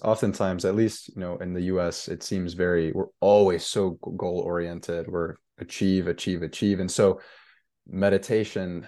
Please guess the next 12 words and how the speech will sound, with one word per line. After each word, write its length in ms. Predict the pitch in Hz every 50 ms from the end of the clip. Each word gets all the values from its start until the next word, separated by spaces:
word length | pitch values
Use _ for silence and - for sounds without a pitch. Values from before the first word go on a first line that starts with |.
| - - -
has 320 | 104 101 101 98 95 -
sort 220 | - 107 101 95
of 100 | 92 85
become 460 | - - 87 - - - 104 101 98 95
this 200 | 90 85 - -
thing 200 | - 101 98 92
that 120 | 90 -
you 120 | 85 90
do 440 | 85 82 113 110 104 98 95 90 - _ _ _ _
for 760 | - - - - - 113 113 110 107 107 104 101 101 104 - _ _ _ _ _ _ _ _ _
a 140 | 90 87 87
benefit, 560 | 82 92 92 87 78 - - 80 - - _